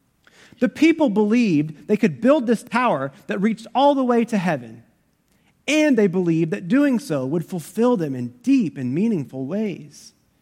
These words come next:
It would give them an identity. It would give them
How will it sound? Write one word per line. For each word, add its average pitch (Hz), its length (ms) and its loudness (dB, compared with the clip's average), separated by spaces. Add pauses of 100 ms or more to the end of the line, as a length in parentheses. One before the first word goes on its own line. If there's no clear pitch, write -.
(1000)
It 190 100 -6
would 165 140 -2
give 220 160 0
them 202 140 0
an 175 80 -2
identity. 143 800 -4 (400)
It 156 40 -10
would 151 140 -6
give 247 160 0
them 190 220 0